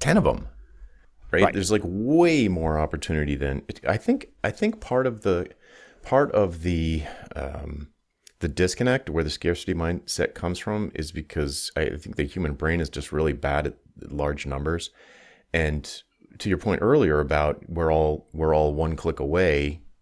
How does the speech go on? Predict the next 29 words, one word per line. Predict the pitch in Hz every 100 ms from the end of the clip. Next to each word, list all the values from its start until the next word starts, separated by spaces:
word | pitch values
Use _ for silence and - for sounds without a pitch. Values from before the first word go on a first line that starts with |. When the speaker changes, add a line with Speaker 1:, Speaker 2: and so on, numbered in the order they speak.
| _ _ _ 76
Speaker 1:
globally, | 76 92 98 65 62 69 -
and | -
you | 73
no | 73
longer | 73 73 71
have | 69 71 65
a, | 65 67 - - _
you | 67
know, | 65 65 65 62 62 -
a, | 65
a |
geolocation | 65 73 73 69 67 - 52 - 65 65 -
sort | 69
of | 65
moat | 67 78 87
around | 67 62 64
you, | 62 64 - _ - - - - - _
uh, | - - -
a | 76
geography | 69 71 85 76 -
around | 67 65 65
you | 65 62
that, | 65 -
that | - - - -
keeps | - -
competitors | 71 65 85 87 67 64
out. | 65 65 - _ _ - - - _ _
The | 101
markets | 92 98 135 - 69 - - -